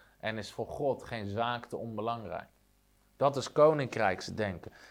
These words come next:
Jezus dacht vanuit de hemel naar de aarde en dat maakte hem een sterke christen. Jezus was de meest normale christen die er was.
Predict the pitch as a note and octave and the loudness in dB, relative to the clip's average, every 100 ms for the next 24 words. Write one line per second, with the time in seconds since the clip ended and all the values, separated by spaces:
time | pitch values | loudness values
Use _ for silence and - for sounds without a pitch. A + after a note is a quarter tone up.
0 | - A2 C#3+ D3 C3+ C3 G2 A#2 A#2+ - | -2 6 6 6 4 -2 4 4 4 2
1 | - G#2+ G#2 F2+ F2 F#2+ G#2+ G#2+ G#2+ G#2 | -6 -2 -2 -2 -4 0 0 -2 -4 -4
2 | G2+ - - - G2 F#2+ F2 G#2+ A2+ A2 | -6 -10 -18 -4 0 2 0 -2 0 0
3 | F#2+ F2+ - - F#2+ F#2 F#2 B2+ C3+ C3+ | -2 -6 -10 -12 -8 -8 2 6 6 4
4 | - - - G#2+ G2+ - F2+ G#2 A#2 A#2 | -12 -20 -10 -4 -4 -4 -4 -2 -4 -6
5 | - D#2+ D#2+ - A#2+ A2 G#2 G#2 G2+ G2 | -12 -16 -14 -6 -2 0 0 -2 -6 -6
6 | - - C#3 C#3 - F#2+ - _ _ _ | -12 -2 -2 -2 -6 -10 -10 _ _ _
7 | _ G#2+ B2 C3+ B2+ B2+ G2+ G#2+ G2 - | _ -2 0 2 0 -4 -4 -4 -4 -8
8 | F2 A2 A#2+ A#2 - F#2 G2 G#2+ G#2 F#2 | -8 -4 -4 -4 -10 -10 -6 -4 -4 -6
9 | G2+ G2+ - F#2+ F#2 E2+ E2+ G2 A#2+ - | -6 -8 -8 -12 -8 -8 -6 -2 -2 -2
10 | - | -14